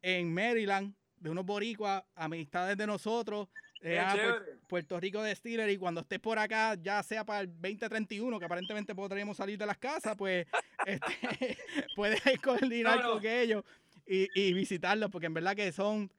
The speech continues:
Speaker 2: Bueno, en el veinte treinta y uno quizá, pero a mí me encanta,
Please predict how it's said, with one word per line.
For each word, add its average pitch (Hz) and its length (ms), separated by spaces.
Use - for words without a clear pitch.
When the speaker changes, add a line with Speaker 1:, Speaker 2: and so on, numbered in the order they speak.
Speaker 2:
Bueno, 220 380
en 202 160
el 233 120
veinte 262 320
treinta 269 320
y 262 80
uno 262 360
quizá, 170 420
pero 180 120
a 185 40
mí 208 100
me 247 80
encanta, 247 640